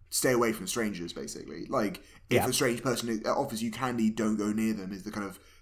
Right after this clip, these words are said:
Speaker 1: theme of that, because, like, there are people out there who will harm children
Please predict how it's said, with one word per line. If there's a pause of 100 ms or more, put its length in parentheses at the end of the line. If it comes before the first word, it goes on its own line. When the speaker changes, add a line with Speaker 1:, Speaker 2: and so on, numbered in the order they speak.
Speaker 1:
theme
of
that,
because,
like,
there
are
people
out
there
who
will
harm
children